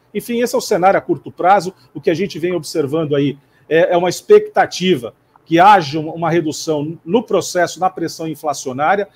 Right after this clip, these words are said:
principalmente com a redução do dólar, fazendo com que os insumos importados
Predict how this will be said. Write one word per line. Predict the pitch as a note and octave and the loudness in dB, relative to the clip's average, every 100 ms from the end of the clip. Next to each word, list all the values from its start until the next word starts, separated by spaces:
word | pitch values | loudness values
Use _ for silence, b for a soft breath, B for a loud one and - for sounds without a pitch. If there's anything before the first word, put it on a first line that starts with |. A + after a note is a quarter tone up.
| b - | b -10
principalmente | G3+ - - E3 E3+ - | -8 -8 -8 -6 -6 -6
com | E3+ | -4
a | |
redução | D3 C#3 C3+ - C#3 | -4 -4 -8 -8 -8
do | B2+ | -6
dólar, | C#3+ G3 G3+ | 0 2 2
fazendo | - D#3 F3+ F3 | -2 -4 -4 -6
com | _ | _
que | G#3+ | -8
os | F#3 | -6
insumos | D#3 F#3 E3+ D#3+ | -8 -8 -8 -8
importados | E3+ E3 C#3 D3+ C#3 - _ | -8 -8 -4 -2 -4 -6 _